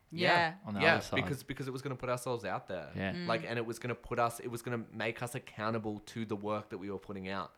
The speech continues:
Speaker 1: Mm.
Speaker 2: consistently.
Speaker 1: Mm.
Speaker 2: And it also meant that, you know, like, fundamentally, it's like, I need to quit a job.
Speaker 1: Yeah.
Speaker 2: <laughs> You know, like, I need to cut down on my work hours
Speaker 3: That's
Speaker 2: because
Speaker 3: fun,
Speaker 2: right
Speaker 3: yeah.
Speaker 2: now I'm working too much.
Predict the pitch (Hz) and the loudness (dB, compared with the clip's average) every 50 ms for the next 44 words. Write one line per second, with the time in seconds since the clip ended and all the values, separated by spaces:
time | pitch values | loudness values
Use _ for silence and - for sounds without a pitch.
0 | - - - 175 165 156 - - - - - 113 110 - - 113 107 - - 90 | -18 -12 -8 -6 -4 -2 -4 -4 -4 -6 -8 -8 -8 -8 -6 -6 -6 -6 -8 -10
1 | 76 - - - _ _ - - 165 165 160 160 156 156 160 - _ _ _ - | -12 -12 -16 -20 _ _ -12 -8 -6 -4 -2 -2 -4 -6 -8 -12 _ _ _ 0
2 | 113 117 117 113 110 110 110 107 107 104 101 95 - - - _ _ _ _ - | 2 2 4 4 2 2 0 -2 -2 -2 -4 -6 -8 -14 -18 _ _ _ _ 0
3 | 123 123 120 113 117 117 - 131 123 120 113 110 113 - 110 - 104 104 107 110 | 2 2 2 2 0 0 -2 -2 0 0 -2 -2 0 -2 -2 -2 -2 -4 -2 -2
4 | 120 131 123 107 110 104 101 95 - - - - _ _ _ _ _ _ _ _ | -2 -4 -2 0 0 2 0 0 -4 -10 -20 -20 _ _ _ _ _ _ _ _
5 | - - 143 139 123 113 117 131 131 - 104 92 90 92 101 107 - - 104 101 | 0 2 2 2 2 0 -2 -2 -4 -4 -4 -4 -4 -6 -6 -8 -6 -2 0 0
6 | 98 95 - - - _ _ _ _ _ _ _ _ _ _ _ _ _ - - | 0 -2 -4 -10 -20 _ _ _ _ _ _ _ _ _ _ _ _ _ -4 -2
7 | 98 120 147 151 139 135 - - 135 120 107 - 95 95 98 - - - - - | 0 2 2 2 0 -2 -2 -2 -2 -2 -2 0 0 0 0 -2 -4 -8 -16 -20
8 | - - _ _ _ - - - 180 190 185 170 - - 110 117 110 104 107 120 | -20 -20 _ _ _ -8 0 6 8 8 8 8 6 2 0 0 2 2 0 0
9 | 143 151 - 110 110 - - 113 117 127 135 139 135 - 135 - - - 117 113 | 0 0 -2 -2 0 2 4 4 4 4 4 2 0 -2 -6 -6 -2 -2 -2 0
10 | - 120 113 113 113 113 107 101 98 95 95 101 101 - 107 92 87 82 76 - | 0 0 0 2 0 0 0 0 0 0 -2 -2 -2 -4 -6 -6 -4 -6 -6 -10
11 | - - - 110 - - 110 107 104 101 107 104 110 107 104 104 107 107 104 104 | -8 -4 -4 -4 -2 0 2 4 4 4 4 4 4 4 4 2 2 2 0 -2
12 | 101 98 101 101 101 - - 107 101 - 95 67 57 50 - - - - - | -2 -2 -2 -4 -4 -4 -8 -10 -10 -10 -12 -12 -14 -16 -18 -18 -18 -20 -18